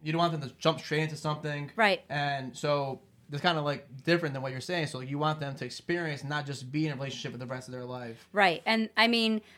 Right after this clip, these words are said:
Speaker 2: the reason being is because Tony and I met so young, and there was a lot of hurt on both sides that didn't need to, it didn't have to be done. Had we just not tried to commit so easy. And I feel like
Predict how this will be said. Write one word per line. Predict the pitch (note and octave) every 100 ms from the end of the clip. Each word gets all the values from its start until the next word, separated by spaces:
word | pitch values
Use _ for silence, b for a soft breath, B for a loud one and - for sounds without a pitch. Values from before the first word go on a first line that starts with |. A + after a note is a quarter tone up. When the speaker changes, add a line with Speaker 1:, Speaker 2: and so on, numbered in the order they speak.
| b
Speaker 2:
the | A#3+
reason | C4 C#4 C4+
being | G#3+ A3 B3+
is | A3 F3+
because | G3+ G#3 -
Tony | G#3 G#3
and | G3+
I | F#3
met | F#3 -
so | F3+
young, | E3+ D#3+ D#3 -
and | F#3+ G#3
there |
was | G3
a | F#3+
lot | F#3 F3+
of | F3+
hurt | F#3+ F#3+
on | E3
both | D#3+ F3
sides | - F3 F3+
that | D#3+
didn't | E3+ E3+ D#3+
need | F3 F3
to, | F#3+ - -
it | F#3+
didn't | A3+ F3+
have | G3 F3
to | E3
be | E3+
done. | E3 D3+ D3+ B B B
Had | - G#3 F#3+
we | G#3
just | F#3 G3+ G3 - - - _ _ _ _ -
not | G3+ F#3 -
tried | - G3 -
to |
commit | G#3 F#3+ F#3+ -
so | - G#3+
easy. | A3 G#3 C4 D#4 _ _ b b b b b
And | G3 F#3+ F3
I | F#3+
feel | - A3 G#3+ G3
like | F#3 F3 E3+ -